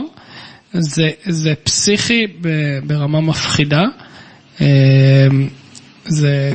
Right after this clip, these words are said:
כפרויקט, זה פרויקט מטורף, והתוצאה שלו היא גם הזויה לגמרי. בסוף יש לכם פנים של אנשים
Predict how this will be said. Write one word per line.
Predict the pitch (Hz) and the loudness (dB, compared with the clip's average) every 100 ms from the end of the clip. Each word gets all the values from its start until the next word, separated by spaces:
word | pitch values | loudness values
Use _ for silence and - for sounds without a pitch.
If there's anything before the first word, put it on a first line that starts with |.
| - | -4
כפרויקט, | 156 - 180 180 | -4 0 0 0
זה | |
פרויקט | 165 160 165 | -6 -4 -4
מטורף, | 165 - 143 160 220 - | -6 -4 -2 0 0 0
והתוצאה | 151 156 143 151 | -2 -2 -2 0
שלו | - 160 147 | 0 -2 -2
היא | 143 147 147 147 | -2 -2 -4 -2
גם | 170 160 | -2 0
הזויה | 143 139 139 | -2 -2 -4
לגמרי. | 139 185 240 240 220 | -4 -4 -2 -2 -2
בסוף | 165 - 147 - - - | -2 -2 -4 -4 -12 -4
יש | 160 - | -2 -2
לכם | 151 160 | -2 -4
פנים | 160 165 190 | -2 -2 0
של | - 165 | 0 0
אנשים | 160 151 165 160 156 | 0 0 0 -2 -4